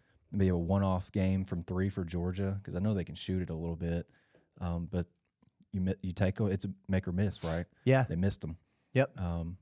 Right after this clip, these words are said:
Speaker 1: Arkansas did a solid job on the glass. They actually won the rebounding battle, too. Um,
Speaker 2: It's always a good thing for this team.
Speaker 1: For sure. Bench points were good, forty-four to twenty.
Speaker 2: Mm-hmm.
Speaker 1: I think there's a lot to, there's a lot that you like from
Speaker 2: Yeah.
Speaker 1: that. And then, obviously, like, I, I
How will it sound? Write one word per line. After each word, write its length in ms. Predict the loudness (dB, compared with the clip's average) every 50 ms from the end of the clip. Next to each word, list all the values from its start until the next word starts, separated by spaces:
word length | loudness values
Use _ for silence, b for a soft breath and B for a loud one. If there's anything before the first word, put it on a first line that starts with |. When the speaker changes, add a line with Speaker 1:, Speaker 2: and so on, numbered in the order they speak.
| _ -2 2
Speaker 1:
Arkansas 280 | 2 2 4 2 2 2
did 100 | 2 2
a 60 | 2
solid 340 | 2 2 2 2 2 0 2
job 420 | 2 4 4 4 4 2 0 -4 -12 _ _ _ _ _ _ _ _ _ _ _ _ -4 0
on 140 | 2 4 4
the 80 | 4
glass. 340 | 2 2 2 4 2 2 2
They 100 | 2 2
actually 280 | 2 2 0 -2 -2 0
won 240 | 0 2 0 0
the 80 | 0 0
rebounding 480 | 2 0 2 2 2 2 2 2 2 2
battle, 260 | 4 4 4 2 2
too. 380 | 2 2 4 6 6 4 2 0 _ _ _ _ _ _ _ _ _ _ _ -4
Um, 240 | 0 0 2 2 2
Speaker 2:
It's 100 | 2 2
always 300 | 4 6 6 6 6 4
a 40 | 2
good 200 | 2 0 0 2
thing 260 | 0 0 0 0 -2 -2 -2
for 100 | -2 0
this 220 | 0 0 -2 -2
team. 220 | -4 -2 -2 0
Speaker 1:
For 80 | 0 0
sure. 320 | 0 2 2 2 2 0 0 2
Bench 240 | 2 2 2 2 -2
points 280 | -2 -2 -2 -2 -2
were 120 | -4 -6 -2
good, 280 | 0 2 2 2 0
forty-four 460 | 0 0 0 2 2 0 0 -2 -2 -2
to 60 | -4
twenty. 420 | -4 -2 0 0 2 2 0 -2 -2 0
Speaker 2:
Mm-hmm. 180 | 2 4 4 2 2 0 0
Speaker 1:
I 60 | 0
think 140 | 0 2 2
there's 180 | 2 2 2
a 60 | 2
lot 240 | 2 2 0 0 -2 -2
to, 180 | -2 -2 -2 -2
there's 200 | -2 -2 0 0
a 40 | 0
lot 280 | 0 2 0 0 0
that 160 | -4 -8 -6 -4
you 80 | -4
like 300 | -2 0 0 0 -2 0
from 120 | 0 2 4
Speaker 2:
Yeah. 100 | 4 4
Speaker 1:
that. 240 | 4 4 2 0
And 120 | -2 -2 0
then, 340 | 0 0 0 0 -2 -4 -8 -8 -4
obviously, 360 | -2 -2 0 -2 -2 -2 -4
like, 260 | -2 -2 -2 -4 -4 -12 _ -6
I, 100 | -6 -6 -6 -8 -4 -4
I 80 | -4